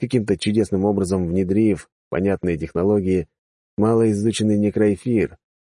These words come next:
И еще до того, как были произведены массовые образцы, стало понятно, многомиллиардные инвестиции в крисалисы себя уже не окупят.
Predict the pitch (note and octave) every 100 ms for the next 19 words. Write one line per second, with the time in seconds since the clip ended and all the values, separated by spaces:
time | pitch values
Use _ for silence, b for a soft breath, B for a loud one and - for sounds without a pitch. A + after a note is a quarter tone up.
0 | _ _ _ _ - D2+ F2+ A2+ G2+ F#2+
1 | G2+ A2 G#2 F#2 F2+ G2+ F2+ F2 F2+ F2+
2 | F#2 F#2+ G#2 G2 G2 G2 - E2+ D2+ D2
3 | D2 - B2+ G#2 - E2+ E2+ - G#2+ B2+
4 | G#2 C2+ A1 - _ _ _ _ F#2 A2
5 | B2+ A#2+ A#2 A2+ A2+ A2+ G#2 G#2 G2+ G2
6 | F#2+ - A#2 A2+ - G#2 F2+ - F#2+ F2+
7 | A#2 A2+ G#2+ F#2 G#2 F#2+ - _ _ _
8 | _ _ _ - D3+ D3 D3 B2+ A2+ B2
9 | A2+ G2 G2+ G#2+ A#2 G#2+ - C3+ G#2+ C2+
10 | -